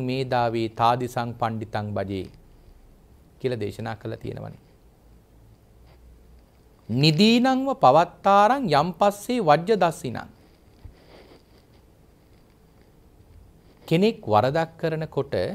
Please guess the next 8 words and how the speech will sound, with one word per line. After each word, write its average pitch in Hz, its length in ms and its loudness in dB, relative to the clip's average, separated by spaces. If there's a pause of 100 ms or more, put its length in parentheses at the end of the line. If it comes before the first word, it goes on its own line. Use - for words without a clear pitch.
(2000)
ඒ 233 180 8
වරද 165 420 4
පෙන්වලා 156 460 0
දෙනකොට 190 460 -2 (200)
ඔහුගේ 226 320 4
හිත 269 160 0
රිදෙන්න 262 420 -2
පුළුවන්. 95 380 -4